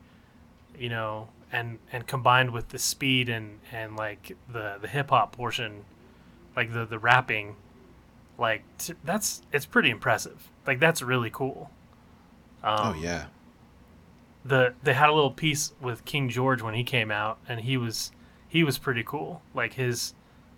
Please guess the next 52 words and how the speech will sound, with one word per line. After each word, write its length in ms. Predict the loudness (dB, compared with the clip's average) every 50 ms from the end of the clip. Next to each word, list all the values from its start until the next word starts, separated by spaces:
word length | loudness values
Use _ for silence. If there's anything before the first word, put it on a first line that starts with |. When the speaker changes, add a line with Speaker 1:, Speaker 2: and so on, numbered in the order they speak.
| -20 -12 -8
Speaker 1:
his 120 | -6 -4
song 240 | -2 -2 -2 -2 -4
was 160 | -6 -8 -6
really 200 | -8 -8 -8 -8 -10
cool. 420 | -10 -10 -10 -8 -8 -10 -12 -14 -18 -20 -20 -20 -20 -20 -20 -20 -20 -20 -20 -20 -20 -20 -20 -20 -6 -2
Um, 340 | 0 0 2 0 -2 -4 -4
and 100 | -2 2
he 140 | 4 4 4
was 140 | 4 4
all 180 | 4 4 4 2
tricked 400 | 0 -2 -2 -2 -2 -4 -2 0
out 260 | 2 4 4 2 2
and 100 | -2 -6
everything, 380 | -8 -8 -8 -8 -10 -10 -8 -6
like, 160 | -6 -6 -6 -8 -10
you 120 | -10 -10
know, 120 | -8 -8 -10
an 120 | -10 -10
English 240 | -12 -10 -8 -8 -8
king 280 | -6 -6 -6 -6 -6 -10
and 80 | -10
stuff. 280 | -10 -8 -8 -10 -8 -8
So 100 | -8 -6
it 40 | -6
was 100 | -6 -8
pretty 220 | -10 -14 -14 -10
cool. 260 | -10 -10 -10 -10 -12 -16 -18 -20 -20 -20 -20 -20 -20 -20 -20 -14 4
But 220 | 6 6 8 8 4
Speaker 2:
Hmm. 80 | 0 -4 -14 -20 -20 -20 -20 -20
Speaker 1:
it 80 | -8 -4
just 220 | -2 0 2 2
seems 280 | 2 2 2 2 4 6
like 200 | 6 6 6 4
the 80 | -2
background 640 | 2 4 6 6 6 4 4 4 6 6 4 2 -2
is 180 | -6 -8 -8 -8
just, 340 | -8 -8 -8 -8 -8 -10
it's 180 | -10 -10 -10 -4
just 260 | -4 -4 -4 -2 -4
a, 240 | -4 -2 -2 -4 -6 -10 -18 -20 -20 -20 -20 -20 -20 -16 -12
it, 140 | -12 -12 -12 -12 -10
it's 140 | -8 -6 6
kinda 260 | 8 10 10 10 10
just 160 | 8 6 8
like 140 | 8 6 6
a 80 | 4
black 340 | 2 6 6 6 6 6 2
background. 560 | 2 4 4 4 2 -2 -2 -2 -2 -4 -10 -14 -18 -20 -20 -20 -20 -20 -20 -20 -20 -20 -20 -20 -20 -20 -20 -20 -20 -20 -20 -20 -20 -20 -20 -20 -20 -14
So 120 | -4 -2 2
I 60 | 2
don't, 160 | 2 2 2
Speaker 2:
Oh. 140 | -2 -8 -10